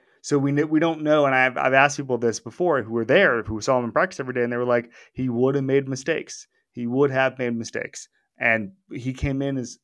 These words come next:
more or less a finished product in his second year. Part of that, by the way, was the roster. The roster was amazing.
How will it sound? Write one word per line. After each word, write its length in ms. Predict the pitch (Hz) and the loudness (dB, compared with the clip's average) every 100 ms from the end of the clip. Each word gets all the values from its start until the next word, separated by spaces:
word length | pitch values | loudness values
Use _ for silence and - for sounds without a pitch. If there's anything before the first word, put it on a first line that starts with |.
| _ _ _ | _ _ _
more 320 | 131 123 131 | -10 -4 -2
or 40 | |
less 200 | 131 120 | 0 -2
a 80 | 120 | -4
finished 360 | 117 127 120 - | -6 -4 -4 0
product 300 | 131 131 127 | 2 2 0
in 40 | |
his 140 | 113 - | -8 -4
second 260 | 117 113 | -4 -2
year. 220 | 165 151 - - | 0 0 0 -14
Part 180 | - 240 | 2 8
of 60 | 233 | 8
that, 80 | |
by 80 | 165 | 8
the 80 | 151 | 6
way, 80 | 147 | 6
was 200 | 131 120 | 4 -2
the 80 | 101 | 0
roster. 340 | 131 180 - | 2 2 0
The 80 | - | 0
roster 260 | 226 - | 0 0
was 120 | 123 101 | -6 -6
amazing. 480 | 95 127 180 - | -4 -2 -2 -2